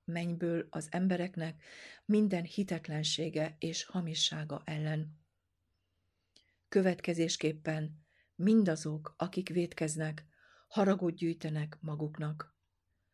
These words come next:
Meg kell jegyezni, hogy az ítéletnél Isten vindikálva lesz. Az emberek csak a munkájuk eredményét aratják.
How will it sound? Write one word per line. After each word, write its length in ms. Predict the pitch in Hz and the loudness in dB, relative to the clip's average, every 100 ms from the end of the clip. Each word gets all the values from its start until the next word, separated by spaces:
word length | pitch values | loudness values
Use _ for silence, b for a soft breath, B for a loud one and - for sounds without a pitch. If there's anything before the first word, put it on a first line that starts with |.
| _ _ _ _ | _ _ _ _
Meg 180 | 196 208 | 2 2
kell 200 | - 180 | 4 4
jegyezni, 720 | 185 175 170 160 160 160 165 _ | 4 4 2 0 -4 -6 -8 _
hogy 180 | 160 | -2
az 180 | 165 - | -2 -2
ítéletnél 880 | - 190 190 160 160 160 151 151 156 - | 0 0 0 0 -2 -2 -2 -2 -4 -2
Isten 460 | 208 - 185 180 - | -2 0 -2 -4 0
vindikálva 680 | 185 170 156 151 151 156 156 | 2 2 0 -6 -6 -4 -4
lesz. 400 | 160 156 - - _ _ _ _ _ _ _ _ _ _ _ | -4 -6 -10 -12 _ _ _ _ _ _ _ _ _ _ _
Az 220 | - - | 0 4
emberek 600 | 190 190 175 175 180 _ _ _ | 4 6 6 2 -2 _ _ _
csak 220 | 185 180 | -2 0
a 60 | 170 | 2
munkájuk 640 | 208 208 180 165 160 151 175 | 4 4 2 -2 -4 -2 -2
eredményét 600 | 165 160 160 156 160 - | 0 -2 -4 -6 -6 -6
aratják. 720 | 156 156 156 160 156 156 | -4 -4 -4 -4 -4 -8